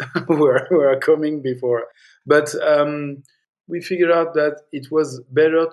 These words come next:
to go back in the courtroom when words are like, uh, weapons.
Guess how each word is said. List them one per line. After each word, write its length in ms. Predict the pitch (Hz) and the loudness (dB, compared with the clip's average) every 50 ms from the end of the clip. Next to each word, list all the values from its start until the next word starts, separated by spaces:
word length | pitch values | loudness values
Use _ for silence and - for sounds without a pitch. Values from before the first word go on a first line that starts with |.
| - | -8
to 360 | 147 147 147 143 143 143 139 - _ _ 127 | -10 -10 -10 -8 -10 -10 -12 -16 _ _ -6
go 120 | 147 151 | -6 -2
back 220 | 139 156 160 160 156 - - - | 0 2 0 0 -2 -6 -10 -10
in 100 | 151 147 | -8 -8
the 80 | 143 131 | -8 -8
courtroom 640 | 139 - 147 147 143 - 143 143 151 156 165 165 - _ _ _ _ _ _ _ _ _ _ _ _ | -6 -6 -6 -6 -6 -6 -6 -6 -6 -6 -8 -10 -14 _ _ _ _ _ _ _ _ _ _ _ _
when 380 | 127 143 147 147 147 147 147 127 | 0 0 0 0 0 -4 -8 -8
words 680 | 120 120 139 160 170 160 143 127 113 - - - _ _ _ | -4 0 2 4 4 4 4 0 -4 -8 -14 -18 _ _ _
are 160 | 120 117 117 | -8 -6 -4
like, 380 | 117 117 120 120 120 117 117 - 120 | -4 -2 -2 -2 -2 -4 -6 -6 -6
uh, 540 | 113 110 110 107 107 107 104 104 104 104 | -6 -4 -4 -4 -4 -4 -4 -2 -2 -2
weapons. 560 | 101 113 120 113 - 110 107 104 98 - - | 0 0 0 0 0 -4 -8 -8 -10 -14 -16